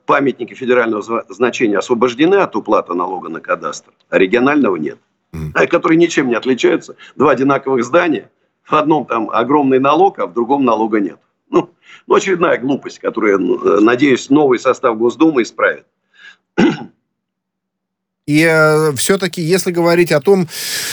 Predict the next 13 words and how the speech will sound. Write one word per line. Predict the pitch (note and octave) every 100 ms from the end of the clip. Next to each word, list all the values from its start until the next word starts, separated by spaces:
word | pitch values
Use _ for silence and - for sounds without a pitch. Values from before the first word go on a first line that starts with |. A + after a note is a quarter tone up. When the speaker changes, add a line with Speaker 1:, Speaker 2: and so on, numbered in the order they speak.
| - - - - -
Speaker 2:
а, | C#3 D#3 D3+ D#3 E3
о | D#3+
памятниках, | G3+ D#3+ B2 A2 G#2+ G#2+
вот, | C3 D#3
ну, | D#3 D3 F3+
от | F3 D#3+
вас, | C#3+ C#3 - -
э, | G2 F2+ D#2+
как | A2 G#2
от, | G2+ -
э, | G#2
владельца, | G2+ A#2 A#2+ C#3+ C3+ - A2 G#2 G2+ G2+ G2
м, | G2